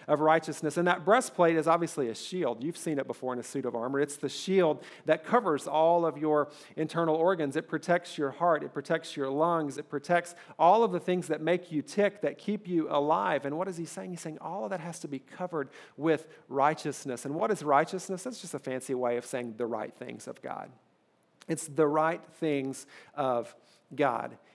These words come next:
that everything in my life would be covered with the right things of God. So it begs us to ask a question, and you see that question here on the, on the notes.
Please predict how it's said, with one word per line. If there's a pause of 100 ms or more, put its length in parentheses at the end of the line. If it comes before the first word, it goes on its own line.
that
everything
in
my
life
would
be
covered
with
the
right
things
of
God.
So
it
begs
us (140)
to
ask
a
question,
and
you
see
that
question
here
on
the, (140)
on
the
notes.